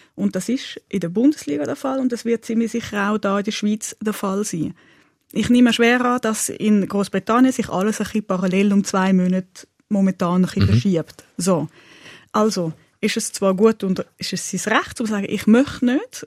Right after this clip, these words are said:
Speaker 1: ähm, ich habe Angst", ähm, ähm, darf er sagen, aber er hat einen Job. Und momentan versuchen alle, alle etwas, eine Lösung zu finden, dass er überhaupt seinen Job kann weitermachen kann.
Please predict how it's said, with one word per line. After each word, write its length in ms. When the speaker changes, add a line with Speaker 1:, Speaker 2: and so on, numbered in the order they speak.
Speaker 1:
ähm, 340
ich 160
habe 160
Angst", 560
ähm, 480
ähm, 680
darf 200
er 80
sagen, 320
aber 480
er 160
hat 160
einen 200
Job. 380
Und 120
momentan 640
versuchen 420
alle, 440
alle 340
etwas, 360
eine 220
Lösung 300
zu 100
finden, 460
dass 140
er 240
überhaupt 340
seinen 160
Job 300
kann 180
weitermachen 680
kann. 100